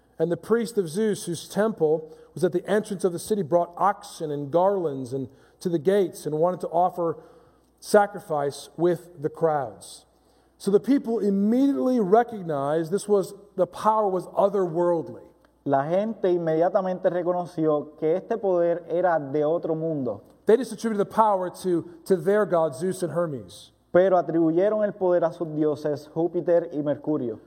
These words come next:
Speaker 1: At, at the, at the turn of the century, in eight A D,
Speaker 2: En el año ocho después de Cristo,
Speaker 1: uh, the famed poet Ovid wrote the Metamorphosis.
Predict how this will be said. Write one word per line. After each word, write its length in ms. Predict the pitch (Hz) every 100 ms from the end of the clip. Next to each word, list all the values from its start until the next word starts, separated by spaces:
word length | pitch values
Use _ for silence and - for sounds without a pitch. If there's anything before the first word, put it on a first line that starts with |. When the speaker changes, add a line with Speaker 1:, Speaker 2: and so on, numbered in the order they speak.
| - 175
Speaker 1:
At, 100 | 185
at 140 | 190
the, 120 | 226
at 80 | 190
the 80 | 196
turn 380 | - 240 262 254
of 60 |
the 60 | 226
century, 420 | - 208 202 170
in 120 | 151 156
eight 220 | 185 220
A 200 | 180 190
D, 380 | 151 170 131 139 - _ _ _
Speaker 2:
En 120 | 160
el 100 | 151
año 300 | 156 185 190 190 208
ocho 260 | 202 175
después 280 | 160 156 165
de 120 | 175
Cristo, 580 | - 180 175 - 131 139 - - -
Speaker 1:
uh, 100 | 170
the 120 | 185
famed 420 | 185 214 220 226
poet 300 | - 208 196 196
Ovid 500 | 185 202 151 156 151
wrote 340 | 143 175 175
the 60 | 175
Metamorphosis. 1000 | 170 170 170 170 170 143 - - -